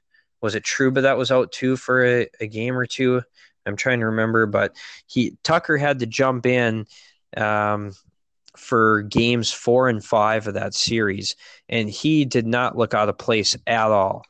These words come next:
Uh, I thought he was really good in game five. Uh, he was generating, he was confident,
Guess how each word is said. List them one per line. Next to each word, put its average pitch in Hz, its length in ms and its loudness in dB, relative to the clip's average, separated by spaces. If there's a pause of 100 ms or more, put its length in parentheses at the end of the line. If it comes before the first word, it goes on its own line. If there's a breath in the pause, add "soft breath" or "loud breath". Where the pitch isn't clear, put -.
(240)
Uh, 104 260 0
I 123 140 0
thought 127 280 0
he - 180 -2
was 104 160 -4
really 120 500 0
good 113 220 2
in 104 120 -2
game 101 300 -2
five. - 460 -6 (480 soft breath)
Uh, 101 140 -4
he 101 200 -2
was 107 160 -2
generating, 123 640 0
he 107 140 -6
was 98 160 -6
confident, 127 840 -2